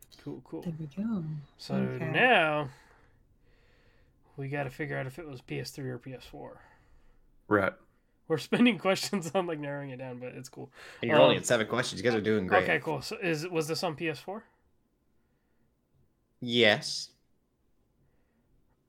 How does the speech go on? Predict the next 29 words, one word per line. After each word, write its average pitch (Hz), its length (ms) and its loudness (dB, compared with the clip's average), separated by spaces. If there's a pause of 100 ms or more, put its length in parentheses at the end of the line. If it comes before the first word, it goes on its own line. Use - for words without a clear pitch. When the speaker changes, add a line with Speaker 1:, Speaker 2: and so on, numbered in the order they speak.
(160)
Speaker 1:
Oh, 135 360 -8
that 160 140 -6
was 156 140 -4
an 156 120 -2
interesting 135 500 -8
yes. - 520 -12
Speaker 2:
Maybe 202 340 8
it's 285 80 8
because 262 300 12
Speaker 3:
Um, 208 60 2
Speaker 2:
you 214 60 2
said 196 180 4
Speaker 3:
okay. 139 440 10
Speaker 2:
was, - 320 -10 (120)
Speaker 3:
Uh, 127 340 8
Speaker 2:
and 190 360 6
Speaker 3:
are, 156 140 10
Speaker 2:
maybe 180 100 8
it's 151 80 8
Speaker 3:
are 156 160 12
there, 151 280 12
Speaker 2:
currently. 135 500 2 (580)
Speaker 3:
are 123 140 10
there 123 160 10
zombies 127 480 8
involved 107 360 8
in 104 100 -4
this 104 160 -4
game? 101 260 0